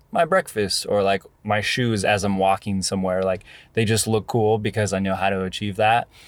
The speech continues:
But learning a lot of these morning habits, one, they're not actually that, like, glamorous. So don't try to fake it and make it look like it's glamorous. But two, like, just keep it to yourself.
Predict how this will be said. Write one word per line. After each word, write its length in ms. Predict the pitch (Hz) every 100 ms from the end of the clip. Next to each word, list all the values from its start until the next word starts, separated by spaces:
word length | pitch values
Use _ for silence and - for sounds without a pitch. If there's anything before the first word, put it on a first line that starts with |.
| - - -
But 80 |
learning 320 | 107 110 120 113
a 100 | 95
lot 300 | - - 113
of 80 | 123
these 260 | 120 98
morning 340 | 104 101 104 101
habits, 540 | 95 95 120 - - - - - _
one, 260 | 113 117 113
they're 80 |
not 200 | 107 104
actually 360 | 104 98 104 101
that, 300 | 87 98 98
like, 280 | 98 92 -
glamorous. 680 | 101 95 98 110 143 - - - - -
So 140 | -
don't 180 | 101 101
try 160 | - 101
to 100 | 95
fake 260 | - 98 117
it 40 | 120
and 80 | 98
make 200 | 92 -
it 200 | - -
look 260 | 113 113
like 180 | 135 127 _
it's 120 | 143
glamorous. 400 | - 135 143 139
But 180 | - 107
two, 200 | - 131
like, 240 | 117 92 -
just 160 | - -
keep 180 | 110
it 40 | 104
to 40 |
yourself. 540 | 95 - 95 107 -